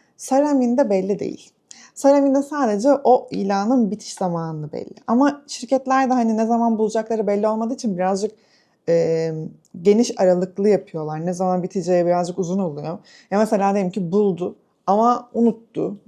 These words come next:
artık aramıyor. O ilan da öyle duruyor, siz başvuruyorsunuz falan. Mesela elli gün geçmiş o ilanı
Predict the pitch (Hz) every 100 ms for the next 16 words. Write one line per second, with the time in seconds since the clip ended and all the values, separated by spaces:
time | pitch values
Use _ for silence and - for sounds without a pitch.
0 | - - 196 196 - 202 202 196 160 156
1 | 170 _ _ _ - 233 214 208 220 180
2 | 170 175 226 247 - - 226 208 208 185
3 | 196 175 190 220 196 208 208 - 156 151
4 | - - 180 - 180 160 175 196 175 -
5 | 196 196 196 175 180 156 156 170 - 165
6 | 160 151 147 147 160 156